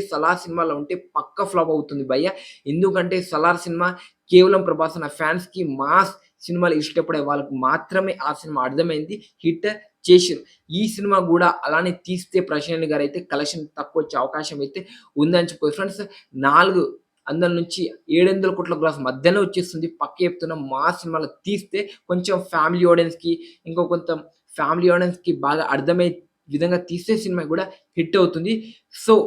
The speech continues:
ఇది డ్రాగన్ మూవీ నుంచి వచ్చే నా అప్‌డేట్. లుక్ చూసిర్రు కదా ఎన్టీఆర్ అన్నది, ఎలా అనిపించింది thumbnail-లో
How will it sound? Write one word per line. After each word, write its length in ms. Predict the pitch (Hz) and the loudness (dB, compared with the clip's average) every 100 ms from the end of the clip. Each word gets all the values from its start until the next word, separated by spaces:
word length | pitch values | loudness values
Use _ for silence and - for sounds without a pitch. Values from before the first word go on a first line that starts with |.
| - | -2
ఇది 180 | 165 196 185 | -2 0 0
డ్రాగన్ 460 | 160 160 175 180 | 2 4 4 4
మూవీ 140 | 185 180 | 4 2
నుంచి 160 | 175 | 2
వచ్చే 220 | 175 - 170 170 _ _ _ - | 0 0 -4 -6 _ _ _ -2
నా 100 | 170 | 2
అప్‌డేట్. 400 | 143 143 202 202 226 - _ _ _ - | 2 4 4 2 -4 -8 _ _ _ 0
లుక్ 280 | 156 165 240 | 2 2 4
చూసిర్రు 380 | 226 220 226 | 4 4 4
కదా 160 | 208 175 | 4 4
ఎన్టీఆర్ 360 | 160 151 190 180 | 4 4 4 6
అన్నది, 260 | 180 160 139 | 4 2 2
ఎలా 160 | 156 | 4
అనిపించింది 460 | 190 180 180 180 156 - | 4 2 -6 -6 -6 -4
thumbnail-లో 520 | 151 156 170 160 | -2 0 0 -2